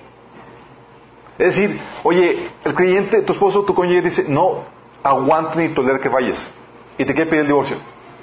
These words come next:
Sí, por tu fe, bye bye, sí. Dice,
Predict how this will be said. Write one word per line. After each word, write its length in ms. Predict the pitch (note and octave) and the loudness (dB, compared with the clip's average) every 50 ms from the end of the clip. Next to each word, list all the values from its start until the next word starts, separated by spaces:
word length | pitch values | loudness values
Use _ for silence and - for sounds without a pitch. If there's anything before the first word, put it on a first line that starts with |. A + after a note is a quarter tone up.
| - - - - - - - - - - - - - - - - - - - - - - - - | -20 -20 -20 -20 -20 -20 -20 -20 -20 -20 -20 -20 -20 -20 -20 -20 -20 -20 -20 -20 -20 -20 -20 -12
Sí, 320 | - - G2 F#2 F#2 F#2+ G2 - - - - - - - | -4 -2 -2 -2 -2 -4 -8 -12 -18 -20 -20 -20 -14 -6
por 120 | - A2 - | -6 -4 -4
tu 100 | - - | -4 -4
fe, 160 | - D3 F3+ G3+ G#3 - - - - - - - - - - - - - - - - - | -2 -4 -4 -4 -8 -14 -18 -20 -20 -20 -20 -20 -20 -20 -20 -20 -20 -20 -20 -18 -10 -4
bye 100 | A2 A#2+ | -2 0
bye, 380 | B2+ C#3 C#3+ C#3 C#3 C#3 C#3 C#3 - - - - - - | 2 2 2 2 0 -2 -4 -10 -12 -16 -20 -20 -12 -6
sí. 360 | A#2 G#2+ F#2+ F#2+ G2+ G#3 - - - - - - - - - - - - - - - - - - - - - - - | -2 -2 -2 -2 -2 -6 -8 -14 -20 -20 -20 -20 -20 -20 -20 -20 -20 -20 -20 -20 -20 -20 -20 -20 -20 -20 -16 -6 -2
Dice, 580 | C#3 D3+ D3 D#3 D#3 D#3 E3 E3 - - - | -2 0 2 2 2 2 2 0 -2 -6 -12